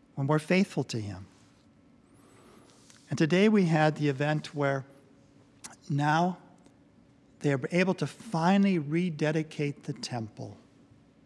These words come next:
After it had been desecrated, on the very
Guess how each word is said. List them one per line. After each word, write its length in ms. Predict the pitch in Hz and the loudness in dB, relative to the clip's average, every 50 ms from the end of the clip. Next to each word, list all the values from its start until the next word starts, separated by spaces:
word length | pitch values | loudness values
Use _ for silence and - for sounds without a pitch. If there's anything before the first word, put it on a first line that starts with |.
| _ _ _ _ _ _ - | _ _ _ _ _ _ -2
After 220 | 147 156 - 185 | 0 0 2 0
it 40 | 165 | 0
had 60 | 139 | 0
been 200 | 151 151 151 139 | 0 0 -2 -2
desecrated, 640 | 127 - 147 160 - - 170 - - 160 156 151 147 | -2 0 -2 -2 -2 -4 -8 -6 -4 -4 -4 -2 -4
on 80 | 135 | -4
the 100 | 131 131 | -4 -6
very 500 | 127 123 156 175 196 208 208 214 208 196 | -4 -2 -2 0 2 2 2 0 0 -2